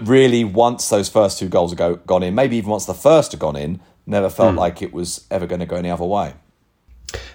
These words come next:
Speaker 2: No, it didn't. And you mentioned once again, uh, Barcelona conceding early on, which is something that they have done consistently, uh, throughout the season. We've, uh, spoken about the, um, statistic where if, uh,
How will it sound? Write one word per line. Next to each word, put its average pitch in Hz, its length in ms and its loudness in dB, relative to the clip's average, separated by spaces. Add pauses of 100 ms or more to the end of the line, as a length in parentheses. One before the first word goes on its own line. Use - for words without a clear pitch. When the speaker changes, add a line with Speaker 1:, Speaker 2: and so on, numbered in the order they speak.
Speaker 2:
No, 180 80 2
it 123 100 2
didn't. 131 340 -4
And 95 280 -4
you 107 120 -2
mentioned 110 400 -2
once 104 240 -4
again, 101 320 -2
uh, 104 160 -4
Barcelona 104 560 -2
conceding 101 640 -4
early 104 320 0
on, 104 260 -2
which 92 200 -12
is 92 100 -12
something 95 320 -8
that 92 140 -12
they 92 120 -4
have 95 280 -10
done 117 320 -4
consistently, 95 1040 -6 (300)
uh, - 160 -6
throughout 123 440 -2
the 104 80 -8
season. 113 540 -6
We've, 92 300 -10
uh, 73 200 -8
spoken - 400 -4
about 98 320 -6
the, 90 160 -10 (460)
um, 85 240 -18
statistic - 760 -4
where 92 320 -6
if, 92 200 -10
uh, 90 240 -6